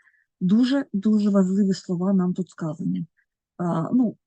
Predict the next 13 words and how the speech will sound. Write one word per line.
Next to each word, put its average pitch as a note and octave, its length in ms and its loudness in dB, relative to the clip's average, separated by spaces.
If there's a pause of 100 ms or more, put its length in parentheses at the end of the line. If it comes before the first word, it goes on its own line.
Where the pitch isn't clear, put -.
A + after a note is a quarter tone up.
(180)
ми G3+ 100 6
бачимо, G3 360 4
що F3+ 180 -4
перше F#3+ 300 -2
це F3+ 120 -14
стосується F3+ 840 -6 (280)
конкретно F3+ 500 2
Бога, G3+ 420 2 (120)
а E3+ 100 -4
друге A3 280 2
це G#3 260 0
його F3+ 440 0 (1000)
істини, F3 520 0